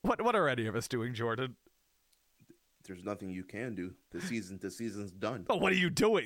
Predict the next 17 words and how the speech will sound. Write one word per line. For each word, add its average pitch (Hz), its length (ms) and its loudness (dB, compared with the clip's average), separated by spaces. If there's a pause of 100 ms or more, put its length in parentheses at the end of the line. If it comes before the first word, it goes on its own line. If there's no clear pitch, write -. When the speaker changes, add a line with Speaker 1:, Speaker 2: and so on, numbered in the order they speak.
Speaker 1:
You 180 60 0
gotta 175 240 0
do - 140 -8
something. - 280 0
Like, 117 160 -2
what 175 180 4
are 185 40 4
you 170 140 4
Speaker 2:
It's, 117 180 -6 (160)
the, 113 360 4
it's, - 260 -2 (100)
y-, 104 60 -8 (180)
you 110 160 -2
don't 131 160 0
have 127 180 -2
a 101 40 -4
quarterback. 98 760 -2